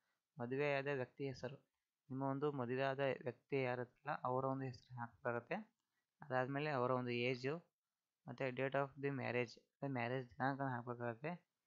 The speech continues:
Marriage ಸ್ಥಳವನ್ನು ಹಾಕಬೇಕಾಗತ್ತೆ, ಮದುವೆ ಸ್ಥಳ, ಮದುವೆ ಆದ ವ್ಯಕ್ತಿಯ ವಯಸ್ಸು, ಅಂದ್ರೆ ಮದುವೆ ಆದ ವ್ಯಕ್ತಿಯ ವಯಸ್ಸು ಎಷ್ಟಿರುತ್ತೋ ಅದು compulsory ಆಗಿ ಹಾಕಬೇಕಾಗತ್ತೆ. ಅದಾದ್ಮೇಲೆ ಮದುವೆ ಪ್ರಮಾಣ ಪತ್ರದ ಸಂಖ್ಯೆ, ಅಂದ್ರೆ ಇವಾಗ ನಿಮ್ಮ ಒಂದು marriage, marriage certificate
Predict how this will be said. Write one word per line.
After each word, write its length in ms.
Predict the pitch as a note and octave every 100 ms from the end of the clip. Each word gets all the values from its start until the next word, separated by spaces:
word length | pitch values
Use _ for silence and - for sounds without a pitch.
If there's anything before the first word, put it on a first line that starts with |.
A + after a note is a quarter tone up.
| _ _ _ B2
Marriage 760 | A#2 A#2 B2+ B2+ - C3 -
ಸ್ಥಳವನ್ನು 500 | - - A#2+ B2+ C3
ಹಾಕಬೇಕಾಗತ್ತೆ, 580 | B2 - A#2+ A#2+ A#2 D3+
ಮದುವೆ 340 | C#3 A#2 A#2+
ಸ್ಥಳ, 240 | B2 - A#2+ E3+ - _ _ _ _ _ -
ಮದುವೆ 300 | A#2 C3+ C3+
ಆದ 140 | B2+
ವ್ಯಕ್ತಿಯ 560 | C3+ A#2 - _ C3+ C#3
ವಯಸ್ಸು, 440 | C3 A#2+ B2 - - _ _
ಅಂದ್ರೆ 260 | - C3 C#3
ಮದುವೆ 320 | B2 A#2 C3
ಆದ 180 | B2+ B2+
ವ್ಯಕ್ತಿಯ 400 | B2 - - C3
ವಯಸ್ಸು 340 | A#2 A#2+ -
ಎಷ್ಟಿರುತ್ತೋ 460 | B2 - - _ E3+ - - _ _ _
ಅದು 100 | B2+
compulsory 460 | B2+ B2 A#2+ - A#2+
ಆಗಿ 160 | A#2+
ಹಾಕಬೇಕಾಗತ್ತೆ. 640 | B2 A2+ B2 A#2 A#2 A#2+ E3
ಅದಾದ್ಮೇಲೆ 1080 | G#3 _ _ _ _ _ - B2+ C3 C#3+ E3
ಮದುವೆ 540 | - B2+ B2+ C#3 D3
ಪ್ರಮಾಣ 400 | - - A#2+ C3
ಪತ್ರದ 400 | - - - B2+
ಸಂಖ್ಯೆ, 460 | B2+ - A3+ - - _ _ _ _ _
ಅಂದ್ರೆ 320 | A#2+ B2+ C#3+
ಇವಾಗ 220 | C#3 B2+ C3
ನಿಮ್ಮ 220 | C3+ C3
ಒಂದು 200 | B2+ B2+
marriage, 320 | A2+ A2+ B2
marriage 300 | A#2+ A2+ C3
certificate 680 | C3 A#2 - B2 B2+ B2